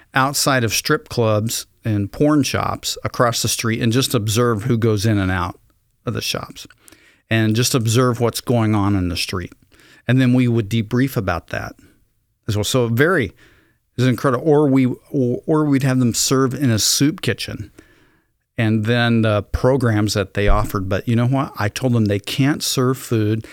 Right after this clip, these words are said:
They have to go in the tables and talk to people. They didn't want to do it. <laughs> In fact,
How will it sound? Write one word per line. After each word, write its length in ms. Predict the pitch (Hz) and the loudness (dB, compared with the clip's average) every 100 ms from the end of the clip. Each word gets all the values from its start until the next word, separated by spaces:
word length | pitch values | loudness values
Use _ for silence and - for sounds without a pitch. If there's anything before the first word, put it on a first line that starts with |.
| - - | -16 -2
They 100 | 113 | -2
have 120 | 131 | 0
to 80 | 117 | 0
go 160 | 123 | 2
in 80 | 117 | 0
the 80 | 101 | -2
tables 380 | - 127 127 120 | 0 0 2 0
and 100 | 101 | -2
talk 220 | 117 - | -4 -2
to 80 | 190 | -4
people. 400 | 120 127 117 - _ _ _ _ _ _ _ - | -4 -4 -6 -8 _ _ _ _ _ _ _ -2
They 100 | 143 | 2
didn't 140 | 156 | 4
want 140 | 135 123 | 2 2
to 60 | |
do 120 | 123 110 | 0 -2
it. 160 | - - _ _ 170 - _ _ _ | -6 -14 _ _ -10 -10 _ _ _
<laughs> 560 | _ - - - - | _ -20 -20 -20 -4
In 120 | 135 | -2
fact, 300 | 143 139 - | 2 0 -2